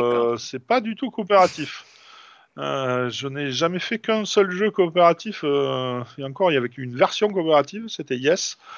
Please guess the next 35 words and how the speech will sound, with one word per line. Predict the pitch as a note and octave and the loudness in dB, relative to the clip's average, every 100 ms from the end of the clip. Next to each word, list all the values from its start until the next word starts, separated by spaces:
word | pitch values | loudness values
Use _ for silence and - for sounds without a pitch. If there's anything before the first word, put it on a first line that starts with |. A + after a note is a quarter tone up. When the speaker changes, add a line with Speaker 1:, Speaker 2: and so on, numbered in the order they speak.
| - - - _ | -18 -18 -20 _
Speaker 2:
Mais, | C#2 C2+ C2+ | -12 -6 -2
euh, | C2 C2+ C2 C2+ - - - - - - - - _ _ _ _ _ _ _ | 2 2 2 0 -4 -6 -8 -16 -16 -16 -18 -20 _ _ _ _ _ _ _
moi, | - F#3 | -2 2
je | - | 2
préfère | - C3 - - - - | 0 -4 -2 -4 -6 -4
taper | F3+ - F#3 | -4 -2 -4
sur | - C3 | -2 -4
la | A2+ | -8
tête | A2+ A#2+ A#2+ | -6 -8 -8
des | B2 | -6
gens. | A2 A2 A2 | -2 -2 -4
Speaker 1:
<laughs> | - D4+ - - - - - - - - - - - _ _ | -10 -12 -14 -10 -10 -8 -8 -8 -12 -14 -20 -20 -20 _ _
Je | G#3+ | -6
vais | A3+ | -6
me | B3 | -6
faire | B3+ | -6
Speaker 2:
Voilà. | - | -4
Speaker 1:
taper | B3 B3+ | -4 -4
dessus, | B3+ - A#3+ | -8 -4 -2
alors. | F3+ E3+ | -2 -4
Speaker 2:
Donc, | - | -4
<laughs> | - - D#4 - G#4 A4 - _ _ _ _ _ _ | -2 -2 -4 -4 -6 -8 -16 _ _ _ _ _ _
c'est | C3 C3 | -12 -8
ça, | A2 A2+ - - - | -4 -4 -6 -16 -16
je | A2 | -12
vais | |
te | - | -8
taper | A2 G#2+ | -8 -8
dessus. | - - - - - _ - - - - - - - | -12 -16 -18 -20 -20 _ -12 -12 -12 -20 -20 -18 0
Euh, | D#3 E3+ E3+ | 4 6 4
voilà | D3+ G#3+ C4+ | 4 2 2
pour | C4+ G#3+ | 2 -2
le | G3 | -2
deuxième | F#3 F3 F3+ | -2 -2 -2
bonus. | D#3+ D#3+ A#3+ C#4 - | -4 -6 -6 -6 -4